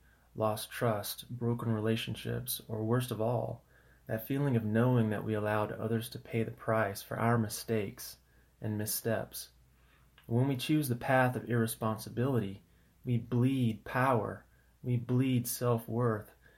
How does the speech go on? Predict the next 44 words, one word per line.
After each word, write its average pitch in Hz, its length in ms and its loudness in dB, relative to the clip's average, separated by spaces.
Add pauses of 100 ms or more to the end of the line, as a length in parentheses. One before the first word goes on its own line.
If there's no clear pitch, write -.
(180)
we 123 100 0
bleed 120 520 2
influence 123 680 -2
and 110 220 -4
efficacy 113 800 -6
in 110 80 -4
the - 160 -6
eyes 107 300 0
of 95 140 -12
others. 101 480 -4 (680)
But 120 120 -4
far 143 260 2
more 139 160 2
importantly, 113 680 0 (300)
in 113 80 2
our 117 140 4
own 123 280 4
view 113 160 2
of 107 80 0
ourself 104 840 -2 (120)
and 110 120 -4
our 101 100 -4
capabilities, 110 840 -2 (500)
we 123 80 -2
create 139 420 -2
misery 117 560 0
for - 220 -6
ourselves. 117 640 -8 (640)
And 120 100 2
how 135 180 4
could 139 140 0
this 127 180 0
not 123 320 2
be 120 120 0
the 110 80 -2
case? 131 420 -4
When 113 140 -2
we 123 100 2
think 156 260 -2
of 127 220 -4
the 123 100 0
results 117 680 0
we 113 80 -4
create, 120 600 -2